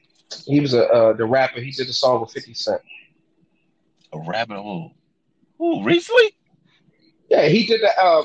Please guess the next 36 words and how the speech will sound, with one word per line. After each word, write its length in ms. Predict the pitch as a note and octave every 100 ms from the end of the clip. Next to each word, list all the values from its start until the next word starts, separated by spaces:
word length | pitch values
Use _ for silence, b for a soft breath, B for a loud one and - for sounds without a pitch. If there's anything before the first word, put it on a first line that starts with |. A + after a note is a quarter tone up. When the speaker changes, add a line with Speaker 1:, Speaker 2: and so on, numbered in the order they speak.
| E3
Speaker 1:
uh, 140 | E3+
fifty 300 | - C4 -
Cent 320 | - A3 F#3 D3+
was 160 | C#3
on 140 | D#3 D#3+
his, 280 | C#3+ B2+
his 200 | - C#3+
biggest 320 | B2 C#3+ C#3 -
out, 280 | C3+ B2+ -
his 160 | C3 B2
biggest 300 | C#3 B2+ -
song. 260 | A#2 F#2+ - _ _ _ _ _ _ _ _ _ _ -
Um, 500 | A#2 A2+ G#2+ G2 -
he 100 | D3 F#3+
passed 320 | G#3 G#3+ -
away. 220 | F3+ C#3+ D3+
Uh, 200 | C#3+ B2
Pop 160 | - G#3+
Smoke. 340 | - F3+ C#3 - _ _ _ b b b b b -
They 80 | -
Speaker 2:
Oh, 180 | A3+ A#3
Speaker 1:
getting 0 |
the 140 | G#3 F#3
Speaker 2:
yeah, 80 | F3+ F3+ F3+ F3+
yeah, 60 | D3
yeah. 60 | G2+ _ _ _ _ _ -
Speaker 1:
they 140 | A3 A3
getting 180 | B3
the 60 | E3+
Pop 300 | - G#3+ -
Smoke 380 | - A3 A3+ D3+
braids. 380 | D#3 C#3+ A#2 G3
I'm 160 | D#4
like, 220 | D4+ C4 C#4
"Yo, 220 | E4 C#4+
you 300 | E4 G#4+